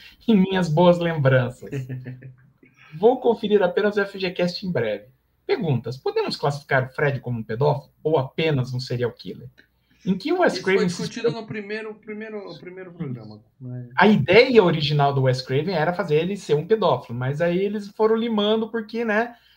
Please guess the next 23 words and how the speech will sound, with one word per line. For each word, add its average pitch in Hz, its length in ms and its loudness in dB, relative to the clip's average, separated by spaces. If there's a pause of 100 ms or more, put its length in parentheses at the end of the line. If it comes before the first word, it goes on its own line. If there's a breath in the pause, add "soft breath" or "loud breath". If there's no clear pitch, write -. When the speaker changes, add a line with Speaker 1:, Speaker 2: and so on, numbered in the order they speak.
(140 loud breath)
Speaker 1:
Lembra 196 280 0
que - 40 -2
eu 185 60 0
falei 170 240 0
que 151 140 -12
tinha 170 140 -4
o 147 80 -8
cara 160 260 2
da 147 100 2
M 151 160 -2
P 147 200 2
A 156 260 2
que 147 100 -10
enchia 139 300 -6
o 143 60 -6
saco? 180 520 -2
"Ah, 156 200 0
eu 131 40 -10
vou 156 120 -6
botar 151 260 -6
o - 20 -10
seu - 160 -10
filme 156 420 -14